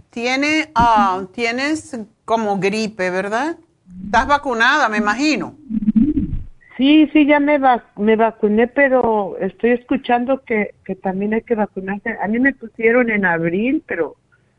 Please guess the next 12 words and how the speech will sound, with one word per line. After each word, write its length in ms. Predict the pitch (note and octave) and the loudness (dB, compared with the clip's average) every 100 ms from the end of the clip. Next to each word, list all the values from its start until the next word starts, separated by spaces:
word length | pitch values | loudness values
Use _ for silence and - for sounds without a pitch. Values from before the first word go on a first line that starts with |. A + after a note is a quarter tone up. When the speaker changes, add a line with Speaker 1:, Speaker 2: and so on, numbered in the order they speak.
| _ _ | _ _
Speaker 2:
con 180 | - F3+ | -8 -4
lo 120 | F3+ | -2
que 120 | F3 F3+ | -2 -4
todo 240 | G3+ G#3 | -2 0
he 40 | |
escuchado 540 | A3 - G#3+ G#3+ G#3 A3 | 0 -4 -4 -2 -2 -2
que 160 | G3+ | -2
ya 140 | F#3+ F#3+ | -2 0
me 120 | G3 | -2
toca 400 | - G3+ - F#3 | -4 -6 -2 -2
otra 280 | F#3 - F3+ | -2 -2 -2
vez 200 | F#3 | -2